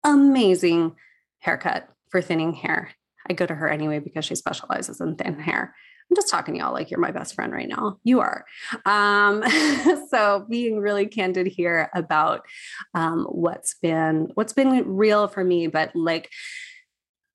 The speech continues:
you know, who did I reach out to in this time? Other women,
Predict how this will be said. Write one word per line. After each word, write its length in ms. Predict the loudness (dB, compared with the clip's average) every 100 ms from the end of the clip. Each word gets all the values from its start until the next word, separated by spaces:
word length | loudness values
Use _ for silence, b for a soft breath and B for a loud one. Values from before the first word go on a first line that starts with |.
| _ _ _ _ _
you 140 | 2
know, 240 | 4 2 -6 _ _ _ _ _ -2
who 120 | 2
did 160 | 4 4
I 40 |
reach 280 | 4 2 2
out 220 | 0 -2
to 560 | -4 -2 0 0 -2 -8 _ -2
in 200 | 0 2
this 200 | 2 0
time? 600 | 0 2 4 2 0 -8 _ _
Other 200 | -2 -2
women, 460 | -4 -8 -12 -14